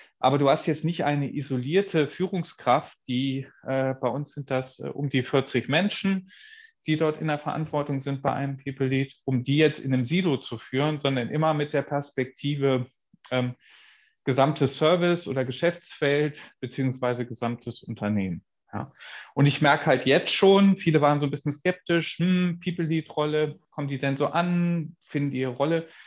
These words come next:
Also ich kann nur sagen, aus meiner eigenen Erfahrung, das ist eine total wichtige Rolle, die unglaublich viel Power hat, weil jetzt gibt's endlich mal Menschen, die sich um Menschen in der Transformation kümmern können.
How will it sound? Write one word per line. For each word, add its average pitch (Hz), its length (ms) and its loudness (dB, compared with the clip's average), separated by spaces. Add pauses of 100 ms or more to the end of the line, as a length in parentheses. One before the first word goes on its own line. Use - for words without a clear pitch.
(260)
Also 127 180 -2
ich - 120 0
kann 175 160 0
nur 165 140 2
sagen, 151 280 2
aus - 140 -8
meiner 131 220 -2
eigenen 156 300 -2
Erfahrung, 139 500 -2
das 127 120 -8
ist - 80 -14
eine 127 140 -10
total 160 920 2
wichtige 135 1040 2 (460)
Rolle, 147 480 8
die 127 320 -4
unglaublich 143 720 4
viel 117 180 -4
Power 151 460 4
hat, 143 220 -10
weil 127 120 -4
jetzt 131 220 -8
gibt's - 340 -8
endlich 160 460 6
mal 120 200 4
Menschen, 170 840 2
die 147 140 4
sich 160 420 0
um 139 400 0 (540)
Menschen 151 600 -2
in 143 120 -4
der 139 140 -2
Transformation 131 840 -4
kümmern 110 380 -2
können. 113 420 -6